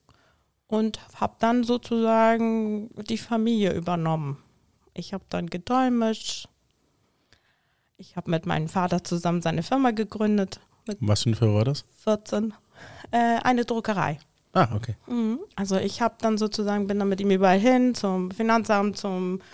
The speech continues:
Speaker 1: also die Firma angemeldet, dann sind, waren wir beim Steuerberater.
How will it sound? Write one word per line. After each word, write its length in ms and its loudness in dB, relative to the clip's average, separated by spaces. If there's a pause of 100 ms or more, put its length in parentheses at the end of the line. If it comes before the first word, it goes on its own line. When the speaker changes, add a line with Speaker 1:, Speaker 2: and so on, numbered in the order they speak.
(1040)
Speaker 1:
also 240 -2
die 140 -8
Firma 320 0
angemeldet, 880 2 (120)
dann 180 -6
sind, 160 -6
waren 140 0
wir 60 0
beim 160 2
Steuerberater. 1000 2